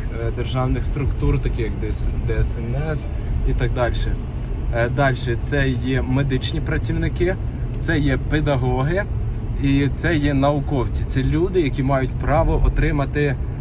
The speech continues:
е, три проценти, коли вони працюють на державній роботі. І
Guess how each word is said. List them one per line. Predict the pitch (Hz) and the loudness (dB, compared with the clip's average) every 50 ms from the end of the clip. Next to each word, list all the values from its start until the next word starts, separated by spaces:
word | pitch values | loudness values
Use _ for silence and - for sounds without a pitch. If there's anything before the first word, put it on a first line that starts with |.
| - - - - - | -4 -4 -2 0 2
е, | 120 117 117 | 4 6 6
три | - - 147 151 - | 6 6 4 4 4
проценти, | - 131 143 139 - 165 180 190 - 151 151 139 - | 2 0 0 0 2 0 0 2 0 0 -2 -2 -2
коли | - 139 139 143 156 151 | -2 0 0 2 2 2
вони | 131 131 139 156 | 2 2 2 0
працюють | 147 - 147 139 - - 147 143 127 117 | 0 0 -2 -2 0 0 0 0 0 0
на | 120 131 147 151 | 0 2 2 2
державній | 143 139 131 123 110 120 123 131 135 135 135 143 147 | 0 0 -2 -2 0 0 0 2 2 2 2 2 2
роботі. | 135 135 127 120 117 113 113 113 - - 113 - - - - - - - - - | 2 2 2 2 2 0 0 0 -2 -4 -2 -4 -4 -6 -6 -8 -6 -8 -8 -2
І | - 151 143 135 | 0 2 2 2